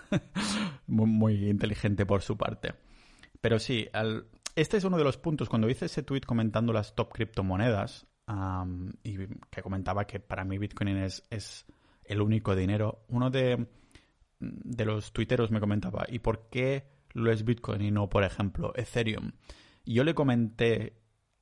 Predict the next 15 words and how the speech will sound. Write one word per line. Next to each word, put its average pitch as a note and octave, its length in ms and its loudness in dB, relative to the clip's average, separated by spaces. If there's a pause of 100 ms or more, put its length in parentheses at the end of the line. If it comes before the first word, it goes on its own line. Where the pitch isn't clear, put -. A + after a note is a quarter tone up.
am, G2 420 -4 (440)
que G#2+ 160 -4
una C3 240 2
de C#3+ 80 2
las C#3+ 120 -2
propiedades A#2+ 480 -2
del A2+ 100 -2
dinero A2+ 300 0
precisamente G#2+ 560 0
es A2+ 120 -4
que G#2 120 -4
no G2+ 120 0
es G2 120 -2
de G#2 80 2
nadie, F#2+ 400 -4